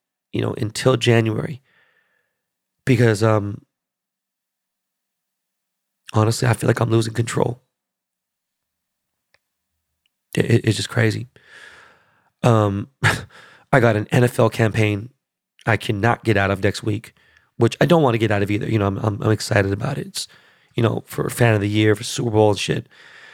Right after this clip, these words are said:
I got my, um, online dispensary still launching. I need to figure a couple small things out. I got these big updates on my Ben Baller blockchain N F Ts.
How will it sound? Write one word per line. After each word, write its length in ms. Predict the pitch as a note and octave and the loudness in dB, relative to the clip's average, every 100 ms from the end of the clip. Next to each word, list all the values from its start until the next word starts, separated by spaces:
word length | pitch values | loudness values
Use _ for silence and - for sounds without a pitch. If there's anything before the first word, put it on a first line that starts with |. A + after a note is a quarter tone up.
| - - - | -20 -12 0
I 40 | |
got 200 | C3 B2 | 2 4
my, 160 | A#2+ A2+ | 2 2
um, 400 | A#2 A2 A2 A#2 _ _ | 0 -2 -6 -10 _ _
online 360 | B2 A#2+ A#2 A2 | 2 4 4 0
dispensary 480 | G2+ - B2 - A#2 | 0 0 0 0 -4
still 360 | - - E3+ | -4 2 2
launching. 500 | C#3+ A2+ G#2 A#2+ A2+ - _ _ _ _ | 2 0 0 -4 -6 -10 _ _ _ _
I 80 | - | 0
need 140 | A#2 | 2
to 60 | G#2 | 0
figure 420 | - B2+ G#2+ A2+ | 2 2 4 2
a 80 | - | 2
couple 280 | - D3 - | -2 -2 -2
small 240 | - B2+ A#2 | -2 0 2
things 260 | A#2 G#2+ | 0 -2
out. 260 | A2 A2 - - - | -2 -2 -4 -12 -16
I 40 | - | 0
got 200 | A#2 F#2+ | 0 0
these 160 | A2+ | -4
big 220 | - D3 | 0 2
updates 500 | C3 C3 - A#2+ A#2 - | 2 2 2 2 0 0
on 220 | A#2 G#2+ | 0 2
my 280 | G#2 G#2 G#2 | 2 0 0
Ben 300 | G#2 A2 A2+ | -2 -2 0
Baller 200 | G#2+ G#2 | 0 0
blockchain 640 | G#2+ D3 D#3+ - D3+ D3+ | 0 -2 -2 -2 0 0
N 120 | E3+ D#3 | -2 -2
F 100 | D3 | -4
Ts. 480 | - D3+ D3 C#3 | -4 -4 -4 -6